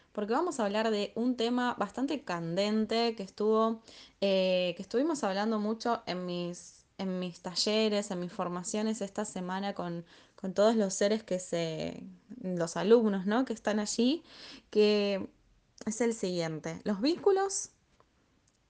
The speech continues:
y los procesos espirituales. Qué tema, ¿no? Y no solamente los vínculos de pareja. Todo salió de la charla, ¿no? De, mm,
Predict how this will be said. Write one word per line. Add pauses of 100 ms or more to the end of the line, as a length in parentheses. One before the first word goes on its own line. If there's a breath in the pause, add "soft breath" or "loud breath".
y
los
procesos
espirituales. (1200 loud breath)
Qué
tema,
¿no? (500 loud breath)
Y
no
solamente
los
vínculos
de
pareja. (1500 loud breath)
Todo
salió
de
la
charla,
¿no?
De,
mm,